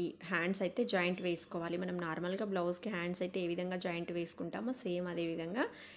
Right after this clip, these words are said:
ఈ హ్యాండ్స్ అయితే దీనికి జాయింట్ వేసుకున్నాను బాడీ పార్ట్‌కి. ఇప్పుడు మనం నడుం మార్కింగ్ అయితే వేసుకున్నాం కదా, ఈ రెండింటిని కూడా కలిపి ఫ్రంట్ పార్ట్, బ్యాక్ పార్ట్ ఒక సైడ్కి అయితే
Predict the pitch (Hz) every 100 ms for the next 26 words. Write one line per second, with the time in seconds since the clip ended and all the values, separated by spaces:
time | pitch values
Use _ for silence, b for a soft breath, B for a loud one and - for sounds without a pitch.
0 | B - 190 185 180 180 180 247 202 185
1 | - 240 196 180 180 175 165 - 175 165
2 | 165 165 160 165 170 165 - 285 508 B
3 | B B B B 202 - 196 254 494 -
4 | - - 196 196 190 196 180 202 214 180
5 | 202 196 196 190 180 180 - 185 180 175
6 | 180 269 480 - B B B - 190 185
7 | 190 214 214 208 190 185 190 185 185 185
8 | 240 330 - 185 185 - 196 247 196 175
9 | 170 - 180 185 175 180 202 226 214 202
10 | 180 -